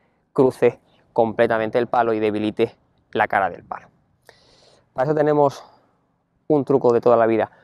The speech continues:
muy sencillo. Cojo el guante que lo tengo aquí en la bolsa.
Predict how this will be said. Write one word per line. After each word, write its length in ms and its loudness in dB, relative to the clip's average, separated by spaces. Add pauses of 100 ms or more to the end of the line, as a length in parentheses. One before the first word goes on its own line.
(140)
muy 320 4
sencillo. 640 0 (540)
Cojo 460 -2 (200)
el 140 -6
guante 600 -2 (1500)
que 100 -4
lo 40 0
tengo 120 2
aquí 120 -2
en 80 0
la 60 2
bolsa. 440 2